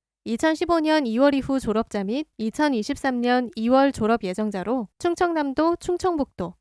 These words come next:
세종특별자치시, 대전광역시에 소재하는 고등학교에서 전 교육과정을 이수하고 졸업한 자만 지원 가능합니다.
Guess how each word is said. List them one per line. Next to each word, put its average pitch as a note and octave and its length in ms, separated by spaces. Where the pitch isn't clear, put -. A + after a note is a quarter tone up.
세종특별자치시, D#4 1400
대전광역시에 C#4+ 800
소재하는 C4 580
고등학교에서 A3+ 800
전 A3+ 280
교육과정을 C4+ 640
이수하고 A#3 680
졸업한 C4 480
자만 A#3 440
지원 G#3+ 360
가능합니다. G#3 720